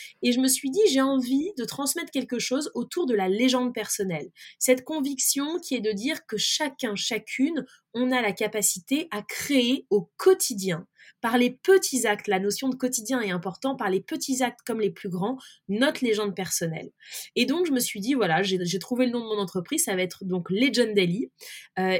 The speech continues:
et j'avais envie de faire des conférences, des formations en entreprise. C'est ce que j'ai commencé à faire. Je me suis d'abord évidemment formée, euh, je me suis aussi beaucoup auto-formée par de la lecture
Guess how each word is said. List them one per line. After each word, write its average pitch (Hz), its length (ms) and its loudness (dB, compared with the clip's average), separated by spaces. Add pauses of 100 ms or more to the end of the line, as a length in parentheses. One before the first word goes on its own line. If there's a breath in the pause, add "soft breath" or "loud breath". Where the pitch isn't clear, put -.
et 247 80 6
j'avais 247 220 2
envie 202 180 0
de - 40 -12
faire 302 140 0
des 247 100 0
conférences, 202 480 -4
des 196 100 -2
formations 185 460 -4
en 196 60 -6
entreprise. 170 580 -6 (460 loud breath)
C'est - 120 -6
ce 175 100 -2
que 208 100 0
j'ai 185 120 0
commencé 180 380 -2
à 160 80 0
faire. 302 220 -2
Je 247 40 0
me 202 60 -2
suis 180 140 -4
d'abord 180 300 0
évidemment 170 420 0
formée, 190 580 -2 (380 loud breath)
euh, 180 60 0
je 175 100 0
me 196 80 0
suis 190 160 -2
aussi 190 240 -2
beaucoup 185 440 -4
auto-formée 240 840 2
par 185 140 0
de 170 60 0
la 160 100 0
lecture 220 640 -2